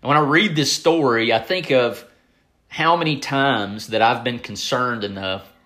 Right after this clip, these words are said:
or, you know, consumed enough with something that it was on my, the first thought I had when I got out of bed.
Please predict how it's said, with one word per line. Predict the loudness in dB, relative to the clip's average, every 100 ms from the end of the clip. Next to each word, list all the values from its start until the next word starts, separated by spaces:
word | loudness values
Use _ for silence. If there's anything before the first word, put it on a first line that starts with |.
| _ _ -18 -18 -20 _
or, | 0 4 4 2 -2 -10 -20 _ _ _
you | -6 -2
know, | -2 -4 -18 _ -20 _ _ -12
consumed | -10 -6 -4 0 0 2 0 -2 -6
enough | -6 -4 -4 -4 -8
with | -10
something | -4 -4 -4 -8 -10 -8
that | -6 -4
it | -4
was | -4 -6 -10 -16 _ _ 0
on | 0 0
my, | 0 0 -2 -8 -20 _ _ -6
the | -6 0
first | 2 4 2
thought | 2 4 6
I | 4
had | 2 0 -2
when | -4
I | -6
got | -4 -4
out | -4
of | -4
bed. | -6 -6 -10